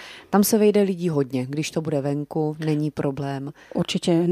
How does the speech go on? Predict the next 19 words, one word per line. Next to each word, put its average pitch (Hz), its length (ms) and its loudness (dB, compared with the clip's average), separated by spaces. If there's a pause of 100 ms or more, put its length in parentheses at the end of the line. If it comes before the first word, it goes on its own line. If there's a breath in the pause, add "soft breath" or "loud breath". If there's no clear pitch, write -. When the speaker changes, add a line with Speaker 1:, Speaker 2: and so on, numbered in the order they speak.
Speaker 2:
Využijeme 190 540 8
na 196 100 8
to 208 140 4
naši 196 440 6
tribunku, 185 540 4
která 202 340 4
je 208 100 8
vlastně 208 520 6 (240 loud breath)
zbudovaná, 202 800 8
Speaker 1:
Mhm. 165 360 0
Speaker 2:
a 185 540 8 (100)
i 190 160 8
ty 196 140 4
prostory 190 480 4
vlastně 180 280 4
těch 196 180 4
volejbalových 185 640 6
kurtů, 190 580 4
takže 185 320 4